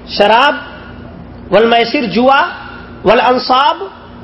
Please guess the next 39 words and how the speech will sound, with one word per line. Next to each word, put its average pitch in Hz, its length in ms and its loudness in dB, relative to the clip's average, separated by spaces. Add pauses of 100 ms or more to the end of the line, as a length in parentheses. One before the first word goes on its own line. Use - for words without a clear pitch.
(760)
کیا 262 120 4
کہتے 262 240 2
ہیں، 277 80 2
جو 269 360 4
بت 202 220 -2
وغیرہ 269 300 4
نصب 262 320 -2
کیے 269 160 0
جاتے 254 300 2
ہیں، 247 60 0
والازلام، 254 680 0 (440)
ہاں، 254 480 0
یہ 240 80 2
بھی 269 100 2
ایک 262 160 -2
طرح 262 120 2
کی 240 140 -4
چیز 247 260 -2
ہے، 277 120 2 (320)
ہاں، 330 540 0
کھال 262 240 2
وغیرہ 269 240 2
جو 247 100 -2
نکالتے 240 460 0
ہیں، 233 180 -2 (420)
ہاں، 311 180 4 (360)
یہ 277 240 4
جو 320 140 2 (100)
ہے، 240 280 -2 (480)
ان 320 200 0
کے 392 180 2
بارے 302 280 2
میں، 302 120 -4
ان 269 120 -4
چاروں 302 440 2
چیزوں 302 320 0
کے 277 120 0
بارے 277 240 2
میں 285 100 0